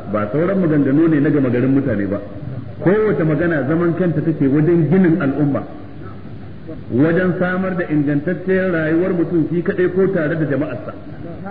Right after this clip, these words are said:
Ba sauran maganganu ne na harbati da mutane ke yi akan titi ba, dan shi zaɓaɓɓe ne, "وما ينطق عن الهوى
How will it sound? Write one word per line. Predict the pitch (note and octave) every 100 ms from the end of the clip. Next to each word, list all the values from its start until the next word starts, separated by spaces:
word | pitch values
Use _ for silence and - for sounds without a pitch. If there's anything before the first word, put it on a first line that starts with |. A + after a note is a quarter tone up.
| F#3+ D3
Ba | F#3+
sauran | G3+ A#3 A#3
maganganu | F3+ E3+ E3+ F#3+
ne | D#3+
na | F3
harbati | D#3+ C#3+ C3 E3+ D#3+ B2+ - - - -
da | C#3
mutane | D#3 F3 D#3 D#3 D3+
ke | C3+
yi | D3 D#3
akan | - C3
titi | B2+ A2+ G2+
ba, | G#2 - - A#2
dan | E3+
shi | F3 F3+
zaɓaɓɓe | D3+ C#3+ E3+ F3 F3+
ne, | D#3+
"وما | C3+ C#3+ E3+
ينطق | E3+ C#3 D#3+ D#3
عن | D#3+
الهوى | C#3+ C3 D3+